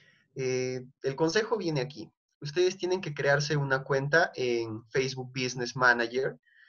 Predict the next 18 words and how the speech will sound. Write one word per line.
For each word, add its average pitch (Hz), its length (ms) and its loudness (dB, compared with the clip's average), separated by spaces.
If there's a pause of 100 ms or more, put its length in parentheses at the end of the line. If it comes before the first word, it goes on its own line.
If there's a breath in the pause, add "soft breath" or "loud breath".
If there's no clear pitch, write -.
(200 soft breath)
que 156 160 2
es 196 100 4
la 139 560 8
plataforma 127 1000 6
donde 131 280 0
realmente 160 680 4
tú 151 220 -6
puedes 156 300 4
manejar 139 600 2
todo 165 360 6
el 143 160 -2
tema 156 260 2
de 131 120 0
campañas 131 560 -2
publicitarias 147 840 0
a 127 100 -2
nivel 120 400 0
profesional. 107 720 -10